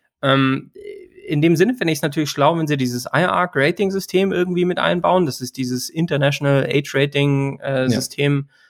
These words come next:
Speaker 1: was unter anderem auch von der
Speaker 2: Was jetzt
Speaker 1: U S K
Speaker 2: auf der
Speaker 1: mitgetragen
Speaker 2: Switch
Speaker 1: wird, was
Speaker 2: auch,
Speaker 1: ins
Speaker 2: äh, schon zum Tragen kommt, äh, und da auch richtig
Speaker 1: Genau,
Speaker 2: gut
Speaker 1: auf der
Speaker 2: funktioniert. Ja.
Speaker 1: Switch, ja, auf der Switch, ich glaube, im Google Play
Speaker 2: Mhm.
Speaker 1: Store ist es auch schon drin. Und, ähm, d-, das versucht eben genau dieses Problem von wegen, okay, was sind da für Inhalte drin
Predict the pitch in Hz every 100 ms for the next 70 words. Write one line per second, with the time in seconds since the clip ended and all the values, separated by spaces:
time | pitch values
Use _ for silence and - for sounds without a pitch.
0 | _ - 131 - 147 135 135 135 135 -
1 | 131 127 127 123 170 208 190 107 165 170
2 | 156 - 98 - 98 90 - 98 95 98
3 | 92 92 92 104 - 120 131 - - 104
4 | 101 101 101 95 - 110 107 123 127 131
5 | 120 - 135 120 104 87 - - - 247
6 | - - - - - _ _ - 131 -
7 | 135 - 143 196 - - - 123 - 139
8 | 147 165 160 135 127 - 151 135 123 156
9 | 226 185 170 135 131 196 - 175 160 165
10 | 165 - _ _ - _ - 139 135 131
11 | 127 - 123 127 127 127 - 143 139 160
12 | 147 202 - 160 160 151 143 131 170 156
13 | 147 143 131 120 139 180 185 147 147 147
14 | 139 139 147 180 127 - 147 139 135 156
15 | 156 131 123 127 127 139 156 247